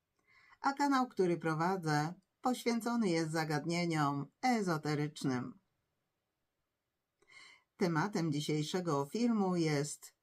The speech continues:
Kronika Akaszy. Przedstawię Wam dzisiaj ten temat i powiem Wam między innymi,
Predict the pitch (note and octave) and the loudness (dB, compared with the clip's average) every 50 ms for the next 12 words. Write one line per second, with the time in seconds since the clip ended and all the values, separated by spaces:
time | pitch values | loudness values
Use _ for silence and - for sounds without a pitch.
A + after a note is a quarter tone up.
0 | _ _ - - D#4+ C#4+ C4 A#3+ G3+ F3+ D3+ - E3 D3+ D3 D3+ D3+ - E3+ E3 | _ _ -8 -2 0 2 2 2 2 2 0 2 2 2 2 2 0 -2 -4 -4
1 | D#3+ D#3+ D#3 - - C#3 C3+ E3 - _ _ _ _ _ _ _ _ _ _ _ | -4 -6 -6 -6 -4 -4 -4 -4 -8 _ _ _ _ _ _ _ _ _ _ _
2 | _ _ _ _ - - - - - - _ _ _ - - - A3+ G#3+ G#3+ - | _ _ _ _ -20 -20 -20 -20 -20 -20 _ _ _ -10 -4 -2 -2 -2 -2 -2
3 | - B3 B3+ B3 A#3+ G#3 F#3 E3 E3 D#3+ D#3+ D#3 C#3+ F3 - G#3 F3+ E3+ D#3 - | -2 -2 0 2 0 0 0 0 0 0 0 -2 -4 -4 -2 -2 -2 -2 0 -2
4 | D3+ D3+ D3 C#3+ E3 F#3+ G#3+ G#3 F3+ D3 C#3+ C#3 - - - - D3+ D3 D3 C#3 | -2 -2 -2 -2 -2 -2 0 0 0 0 0 -2 -6 -10 -6 -2 0 2 2 0
5 | - - - D3+ E3+ A3+ A#3+ A#3+ G#3 F#3+ E3 D3 D3 C#3+ D3 D3+ D3+ D3 D#3+ F3+ | -2 -4 -4 -4 -2 -2 0 0 0 2 2 2 0 0 2 2 2 0 0 0
6 | F#3 G3 G3+ G3+ - A3 A3 G#3+ G#3 G3+ G3 F#3 E3 D3 D3 C#3+ D3 F#3+ C4 C#4 | 2 2 2 2 2 2 0 2 4 4 4 4 4 2 2 2 2 2 0 -2